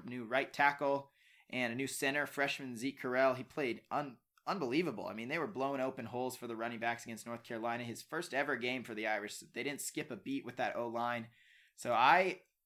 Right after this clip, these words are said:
I'm willing to say that this team, all the way around, is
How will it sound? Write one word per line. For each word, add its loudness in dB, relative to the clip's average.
I'm -2
willing -2
to -2
say 2
that -6
this -2
team, -4
all 6
the 4
way 4
around, 2
is -2